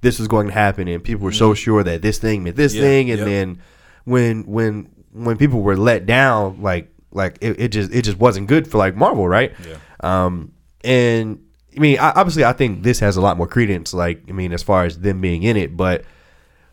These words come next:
Speaker 1: you know, for some reason, Marvel is choosing to keep this, like, so close to the vest. Like, th-, they just don't wanna tell us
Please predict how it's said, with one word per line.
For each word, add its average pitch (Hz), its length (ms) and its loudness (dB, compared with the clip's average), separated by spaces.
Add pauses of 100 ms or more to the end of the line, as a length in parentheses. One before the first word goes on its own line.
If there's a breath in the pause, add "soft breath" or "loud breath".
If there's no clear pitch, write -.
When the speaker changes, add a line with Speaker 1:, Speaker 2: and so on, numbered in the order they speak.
Speaker 1:
you 135 120 2
know, 110 440 2 (520)
for 143 120 0
some 214 180 2
reason, 151 220 2
Marvel 147 260 2
is 135 100 0
choosing 135 240 2
to 113 60 -6
keep 110 220 -6
this, 104 220 -2
like, 82 160 -4
so 110 200 0
close 107 220 -2
to 101 80 -8
the 87 80 -6
vest. 82 400 -4
Like, 85 240 -6
th-, 101 140 -8
they 104 140 -2
just 101 200 -4
don't 95 300 -2
wanna 92 280 -2
tell 95 260 0
us - 380 -8